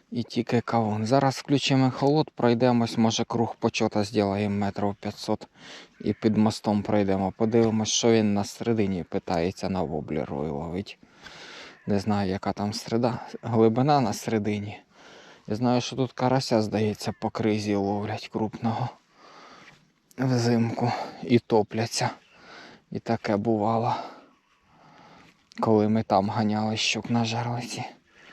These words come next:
Так кажуть, два, три, максимум чотири крупних карасі можна вихватити коло цього мосту розбомбленого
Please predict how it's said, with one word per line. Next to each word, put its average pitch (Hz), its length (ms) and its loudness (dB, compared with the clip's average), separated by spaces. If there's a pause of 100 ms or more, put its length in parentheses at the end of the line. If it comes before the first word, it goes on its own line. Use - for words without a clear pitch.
(680)
Так 113 120 -2
кажуть, 110 400 0
два, 117 260 4
три, 120 360 2
максимум 110 600 2
чотири 110 460 2
крупних 110 500 0
карасі 113 580 0 (800)
можна 123 500 2
вихватити 127 720 0 (1300)
коло 117 440 2
цього 117 380 2
мосту 113 460 2
розбомбленого 117 1040 2